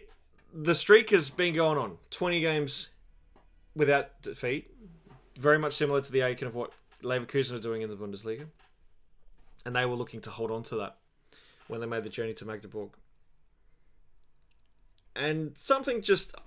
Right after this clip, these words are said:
something about the performance was just a little bit off. It just didn't have that same sort of penetration into the, the final area. They did have more shots than, than Magdeburg in this game, but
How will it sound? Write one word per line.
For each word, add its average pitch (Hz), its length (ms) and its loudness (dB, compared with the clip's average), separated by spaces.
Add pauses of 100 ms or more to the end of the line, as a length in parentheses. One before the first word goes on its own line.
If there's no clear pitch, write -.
something 208 220 0
about 190 120 4
the 170 60 2
performance 147 360 -4
was 139 80 -10
just 226 200 -8
a 240 40 4
little 202 400 8
bit 170 140 2
off. - 320 -6 (600)
It - 40 -12
just 170 220 -6
didn't 180 200 2
have 165 220 0
that 147 120 2
same 156 200 -2
sort 143 140 -2
of 135 60 -4
penetration 131 680 -2
into 127 340 -6
the, 117 680 -6 (600)
the 123 80 -12
final 127 380 -4
area. 127 500 -2 (320)
They 135 140 0
did 175 160 2
have 170 140 -2
more 139 180 -2
shots 127 260 -4
than, 117 280 -12
than 117 180 -6
Magdeburg 117 480 -6
in 113 80 -8
this 110 140 -8
game, 113 260 -6
but 113 260 -6